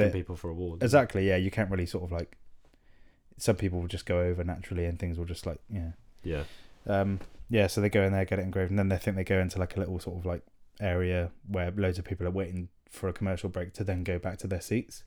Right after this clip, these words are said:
Speaker 1: Right.
Speaker 2: Um, yeah,
Speaker 1: <laughs> That
Speaker 2: but
Speaker 1: must be weird when you're like, "Well, we can't, we can't sit down now 'cause it's still going on." So
Speaker 2: Yeah,
Speaker 1: you
Speaker 2: they,
Speaker 1: stand
Speaker 2: they
Speaker 1: here.
Speaker 2: can't just walk out in front of cameras and be like, <laughs> "Sorry, I'm sat there."
Speaker 1: <laughs>
Speaker 2: I don't know. Some people were,
Speaker 1: But
Speaker 2: obviously.
Speaker 1: do that, like, when you get a cinema and someone's in your seat, you're like, "Oh, sorry, that's my seat, actually."
Speaker 2: Yeah.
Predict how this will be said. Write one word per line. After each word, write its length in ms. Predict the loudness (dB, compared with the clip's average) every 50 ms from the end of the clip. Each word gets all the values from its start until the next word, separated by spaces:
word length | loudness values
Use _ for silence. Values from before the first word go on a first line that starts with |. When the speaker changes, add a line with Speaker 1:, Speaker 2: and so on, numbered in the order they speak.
| -10 -2
Speaker 1:
Right. 280 | 2 2 2 2 0 -4 -6 -8 -8 -6 -4
Speaker 2:
Um, 300 | -4 -2 -2 -2 -2 -4 -4 -4
yeah, 160 | -4 -4 2
Speaker 1:
<laughs> 40 | 8
That 180 | 10 10 10 8 4
Speaker 2:
but 100 | -2 0 2
Speaker 1:
must 160 | 2 2 2
be 60 | 2 0
weird 260 | 0 2 2 2 2
when 100 | 0 -2
you're 80 | -2 -2
like, 220 | -2 -4 -6 -8 -12 -16 -18 -20 -20 _ -20 _ _
"Well, 100 | -6 -4
we 100 | -4 -4
can't, 280 | -2 -2 -2 -2 -2 -4 -8 -10
we 80 | -8
can't 180 | -6 -4 -4 -4
sit 140 | -6 -6 -6
down 180 | -6 -6 -6
now 120 | -6 -8 -8
'cause 180 | -10 -10 -10
it's 260 | -10 -12 -14 -18 -20 -20 _ _
still 220 | -18 -8 -6 -6 -6
going 240 | -4 -4 -6 -4
on." 80 | -2 4
So 60 | 6
Speaker 2:
Yeah, 200 | 8 8 8 8
Speaker 1:
you 40 | 6
Speaker 2:
they, 40 | 4
Speaker 1:
stand 200 | 2 2 4 4
Speaker 2:
they 60 | 6
Speaker 1:
here. 60 | 6 8
Speaker 2:
can't 200 | 8 6 6 6
just 140 | 4 4
walk 280 | 6 6 6 6 6 4
out 140 | 4 4 4
in 60 | 2
front 180 | 0 -2 -2 -2
of 60 | -2 -2
cameras 320 | 0 0 2 2 0 0
and 100 | 0 0
be 80 | 0 0
like, 180 | -2 -2 2 4 4 4
<laughs> 140 | 2 -2 -8
"Sorry, 160 | -10 -10 -8 -8
I'm 60 | -8
sat 160 | -8 -10 -10 -8
there." 140 | -8 -10 -10 -12 -12 -12 -12 -6
Speaker 1:
<laughs> 340 | 0 4 6 8 8 8 6 4 -4 -16 -4 -2
Speaker 2:
I 60 | 4
don't 40 | 8
know. 120 | 8 8 10
Some 200 | 8 6 6 6
people 220 | 4 2 2 2
were, 120 | -2 -2 0
Speaker 1:
But 140 | 0 0
Speaker 2:
obviously. 280 | 2 6 6 10 10 12
Speaker 1:
do 40 | 12
that, 160 | 12 12 10
like, 160 | 8 6 8
when 100 | 8 8
you 60 | 8
get 120 | 8 8 6
a 80 | 6
cinema 300 | 6 6 6 6 6 6
and 100 | 4 2
someone's 220 | 2 2 2 2 2
in 60 | 2
your 80 | 2 0
seat, 320 | 0 2 2 2 2 2
you're 80 | -2 -4
like, 120 | -6 -6
"Oh, 40 | -6
sorry, 220 | -4 -2 -2 -2 -2
that's 160 | -2 -4 -4
my 80 | -4
seat, 260 | -4 -2 -2 -2 -4 -4
actually." 260 | -6 -4 0 4 8
Speaker 2:
Yeah. 280 | 10 10 10 8 6